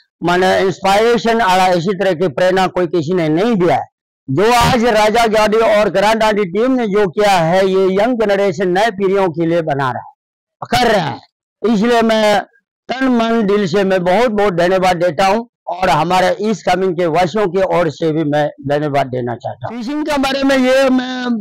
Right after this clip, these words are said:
बताना चाहता हूँ कि हमारे पुरखों जो पुराने जमाने में कि traditional method of the fishing करता था, जैसे हमारा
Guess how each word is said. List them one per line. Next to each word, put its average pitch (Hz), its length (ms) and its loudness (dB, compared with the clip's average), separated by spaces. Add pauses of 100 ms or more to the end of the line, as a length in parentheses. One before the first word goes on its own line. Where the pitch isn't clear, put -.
(140)
बताना 247 360 0
चाहता 240 400 0
हूँ 226 280 0
कि 196 100 -4
हमारे 226 400 2
पुरखों 247 460 -2
जो 226 160 0
पुराने 226 400 0
जमाने 220 480 0
में 175 220 0 (840)
कि 240 120 0
traditional 262 800 0
method 247 300 0
of 233 140 2
the 208 160 0
fishing 208 400 0
करता 165 300 0
था, - 260 -6 (680)
जैसे 240 360 0
हमारा 233 560 2